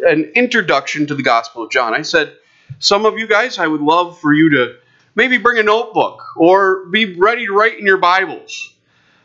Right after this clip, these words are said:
Um, I sent notes out this week for the first chapter of the book of John. And so I know that some of you guys have notes here, and you're all ready to go to write in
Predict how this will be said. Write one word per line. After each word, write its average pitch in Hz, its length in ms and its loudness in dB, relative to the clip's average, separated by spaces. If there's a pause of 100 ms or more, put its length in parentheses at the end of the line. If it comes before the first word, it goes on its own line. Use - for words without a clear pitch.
(100)
Um, 143 260 2
I 156 100 0
sent 190 320 -2
notes 180 600 -2
out 143 300 -2
this 143 260 -4
week 170 300 2
for 127 480 0
the 127 240 2
first 190 440 -2
chapter 175 420 -2
of 135 80 -4
the 139 40 -6
book 135 240 -2
of 113 140 -6
John. 120 400 -2 (320)
And 190 100 2
so 208 220 4
I 202 120 4
know 202 200 0 (160)
that 165 320 0
some 202 260 -2
of 247 80 -8
you 175 120 -2
guys 165 240 0
have 190 340 -6
notes 240 360 -2
here, 113 320 -4 (280)
and 143 240 0
you're 208 160 4
all 196 120 2
ready 180 260 0
to 165 40 -10
go 226 220 2
to 139 200 -4 (140)
write 160 320 0
in 175 460 -2